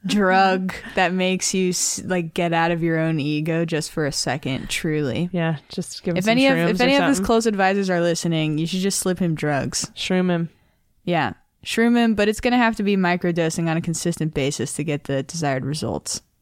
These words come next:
Speaker 2: Yeah, I don't know. One big giant dose might do it.
Speaker 1: Yeah. Uh, I don't mean to make light of how horrible he is as a person or the power of drugs.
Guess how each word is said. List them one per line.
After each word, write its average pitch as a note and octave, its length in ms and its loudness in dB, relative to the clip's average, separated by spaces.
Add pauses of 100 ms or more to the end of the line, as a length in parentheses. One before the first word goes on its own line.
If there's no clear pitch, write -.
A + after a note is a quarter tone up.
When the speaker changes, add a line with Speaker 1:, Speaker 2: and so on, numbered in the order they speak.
(220)
Speaker 2:
Yeah, D#3 340 -2 (100)
I G3+ 100 -4
don't A#3+ 100 -2
know. F#3+ 140 2
One E3 280 0 (100)
big F3 240 0
giant E3 460 0
dose D3+ 380 0 (140)
might C3 260 -6
do C3 160 -4
it. A#2+ 160 -6 (300)
Speaker 1:
Yeah. C#3+ 240 -4 (680)
Uh, D3+ 240 0
I F3+ 100 0
don't F#3 140 0
mean F#3+ 120 0
to F3+ 80 0
make D#3+ 220 -2
light E3 220 0
of D3+ 100 -4
how D#3 160 0
horrible D3+ 380 0
he E3 160 -2
is D#3+ 120 -2
as D#3+ 140 -2
a - 40 -6
person D#3 600 -4 (260)
or F3+ 200 2
the F3 100 -2
power D3 320 -2
of B2+ 140 -4
drugs. F#2+ 440 -6